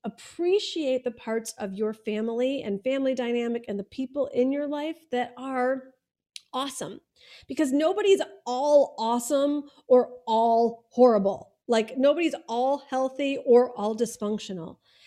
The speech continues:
And for all of my family members, I just, I took a moment of gratitude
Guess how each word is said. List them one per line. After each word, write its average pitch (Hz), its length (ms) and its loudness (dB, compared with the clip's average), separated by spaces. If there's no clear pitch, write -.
And 247 140 -4
for 294 100 -4
all 311 260 -4
of 339 60 -4
my 240 180 -4
family 202 340 -6
members, 208 400 -6
I 214 80 -4
just, 240 280 -6
I 240 60 -6
took 277 260 -6
a 269 40 -4
moment 262 500 -2
of 214 300 -6
gratitude 208 840 -6